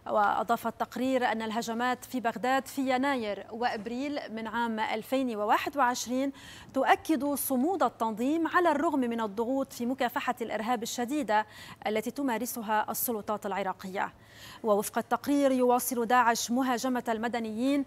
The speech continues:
والأهداف السهلة في بغداد لجذب اهتمام وسائل الإعلام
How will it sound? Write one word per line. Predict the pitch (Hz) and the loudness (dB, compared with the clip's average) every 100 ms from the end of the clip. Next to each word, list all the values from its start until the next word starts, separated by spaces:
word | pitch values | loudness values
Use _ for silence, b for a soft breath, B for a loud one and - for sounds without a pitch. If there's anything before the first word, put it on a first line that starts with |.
| B B - | B B 0
والأهداف | 220 - 226 214 262 277 269 - - 247 | 2 2 -2 -2 0 0 -2 -8 -10 -8
السهلة | - - 370 311 233 220 | -6 -2 -2 0 2 2
في | 214 262 | 0 -4
بغداد | 226 220 233 294 285 - B B | -2 0 2 4 2 -2 B B
لجذب | 226 240 311 339 254 220 | -2 2 4 4 2 -2
اهتمام | 220 214 247 233 254 254 220 | -4 -4 -2 0 2 0 -2
وسائل | 208 - 254 233 | -4 0 0 0
الإعلام | 220 233 220 240 294 | 0 0 2 2 2